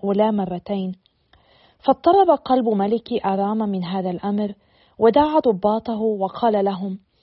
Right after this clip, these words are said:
"ألا تخبرونني من منا مع ملك إسرائيل؟"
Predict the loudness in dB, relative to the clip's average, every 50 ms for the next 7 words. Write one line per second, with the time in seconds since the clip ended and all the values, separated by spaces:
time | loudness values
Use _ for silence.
0 | _ _ _ _ _ _ _ 2 4 4 4 4 2 0 -4 -6 -4 -2 -2 0
1 | 0 0 0 0 -2 -2 -2 -2 -2 0 0 0 0 2 0 0 0 0 0 -2
2 | -2 -2 -2 -2 -2 0 0 0 -2 -2 -4 -8 -8 -6 -4 -2 -2 -2 -2 -4
3 | -6 -8